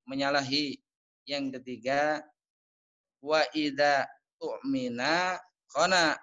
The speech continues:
di mana-mana ia diberikan kepercayaan, ia selalu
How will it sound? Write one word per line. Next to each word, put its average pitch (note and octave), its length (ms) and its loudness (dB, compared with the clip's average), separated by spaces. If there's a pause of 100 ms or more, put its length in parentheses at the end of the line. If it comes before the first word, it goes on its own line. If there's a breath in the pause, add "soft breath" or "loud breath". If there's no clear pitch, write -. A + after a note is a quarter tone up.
di D3+ 80 -2
mana-mana C#3 640 -2
ia C3 160 -2
diberikan B2+ 640 -8
kepercayaan, A#2+ 1040 -8
ia A#2 240 -6
selalu G#2+ 480 -10